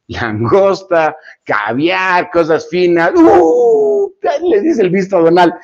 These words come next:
cárcel, creo que te van a mandar a la horca, cadena perpetua. ¿Por qué? Habiendo tanta miseria en el mundo.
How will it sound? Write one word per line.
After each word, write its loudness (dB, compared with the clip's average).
cárcel, 0
creo 0
que -14
te -8
van -2
a -4
mandar -4
a -2
la 0
horca, 2
cadena -2
perpetua. 0
¿Por 0
qué? 0
Habiendo -2
tanta -6
miseria -4
en -8
el -4
mundo. -4